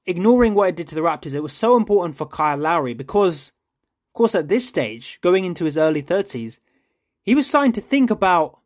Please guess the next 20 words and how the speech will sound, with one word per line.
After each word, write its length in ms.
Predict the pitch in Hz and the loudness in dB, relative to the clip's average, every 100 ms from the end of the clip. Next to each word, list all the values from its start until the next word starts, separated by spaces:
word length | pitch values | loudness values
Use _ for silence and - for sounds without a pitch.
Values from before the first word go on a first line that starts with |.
| _ _ _ _ | _ _ _ _
when 500 | 139 139 233 233 202 | -8 0 2 2 0
he's 220 | 175 175 156 | -6 -10 -4
gonna 220 | 185 175 | -2 0
win 180 | 180 170 | -2 -4
a 60 | |
ring. 280 | 156 175 - _ _ _ | -4 -6 -6 _ _ _
He 220 | - 220 262 | -8 -2 0
would 240 | 220 240 | 4 4
have 160 | 220 156 | 4 6
been 360 | 220 135 214 _ _ _ _ _ _ _ _ _ _ | 4 4 -8 _ _ _ _ _ _ _ _ _ _
in 300 | 226 220 196 | 2 2 4
that 300 | 180 170 - _ _ _ _ _ _ | 2 2 0 _ _ _ _ _ _
sort 400 | - - 185 175 | -8 4 4 4
of 320 | 165 151 135 _ _ _ _ _ | 2 0 -4 _ _ _ _ _
category, 560 | - 208 - 175 165 156 | 0 0 2 0 0 0
along 240 | 151 185 | 0 -2
with 120 | 180 | -2
the 40 | 160 | -2
likes 320 | 160 143 - | -2 -2 -4
of 220 | 151 135 | -6 -6